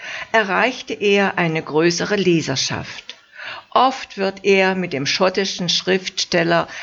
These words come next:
Walter Scott in Verbindung gebracht. Dennoch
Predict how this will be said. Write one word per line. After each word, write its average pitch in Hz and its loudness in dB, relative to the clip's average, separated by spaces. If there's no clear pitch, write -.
Walter 196 2
Scott 175 0
in 156 -6
Verbindung 135 -4
gebracht. 120 -6
Dennoch 220 0